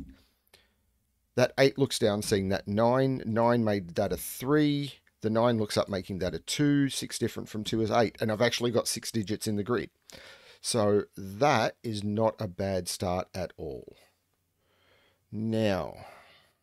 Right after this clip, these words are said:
do I want to jump to this four cage? Or this three cage is looking more tempting because it actually sees...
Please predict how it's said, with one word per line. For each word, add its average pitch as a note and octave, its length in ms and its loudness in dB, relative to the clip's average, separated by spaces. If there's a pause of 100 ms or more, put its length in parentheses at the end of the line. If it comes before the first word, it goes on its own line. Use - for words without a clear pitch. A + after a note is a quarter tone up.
(680)
do C3+ 280 2
I A#2+ 120 4
want A2+ 260 -2
to G#2+ 120 -8
jump F#2+ 400 -4
to G2+ 100 -2
this F2+ 220 -4
four C3 540 0
cage? G#3 720 -4 (640)
Or A#2 140 2
this D3+ 300 0
three C#3+ 260 4
cage G2 480 0
is G2+ 160 -6
looking G#2+ 380 -2
more G#2 240 2
tempting G#2+ 480 -4
because F#2 260 -4
it - 140 -2
actually G#2+ 380 -2
sees... G2 800 -4